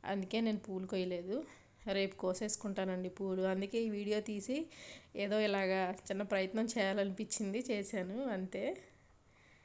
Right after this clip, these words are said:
నా వీడియోస్ కనుక నచ్చితే ప్లీజ్ లైక్ చేయండి. ఇవాళ నా టెర్రస్ గార్డెన్ ఫుల్ వ్యూ పెట్టానండి.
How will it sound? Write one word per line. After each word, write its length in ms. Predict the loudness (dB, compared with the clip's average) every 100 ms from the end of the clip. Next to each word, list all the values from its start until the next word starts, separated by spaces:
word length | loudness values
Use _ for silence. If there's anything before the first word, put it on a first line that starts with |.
| -20 -20 -6
నా 100 | -2
వీడియోస్ 400 | 0 2 4 4
కనుక 200 | 4 0
నచ్చితే 340 | -2 0 -2
ప్లీజ్ 320 | 0 0 2 2
లైక్ 340 | 0 -2 -4
చేయండి. 520 | -2 -2 0 0 -2 -6 -20 _ -20 -20 -20 -20 -20 -20 -20 -20 _ -20 -20 -20 _ -20 -20 -20 -20 -20 -20 -20 _ -20 _ -20 -20 -2
ఇవాళ 260 | 4 6 6
నా 140 | 4
టెర్రస్ 400 | 6 6 6 6
గార్డెన్ 300 | 6 6 2
ఫుల్ 220 | 2 0
వ్యూ 140 | 2 2
పెట్టానండి. 840 | 2 0 0 0 0 2 0 0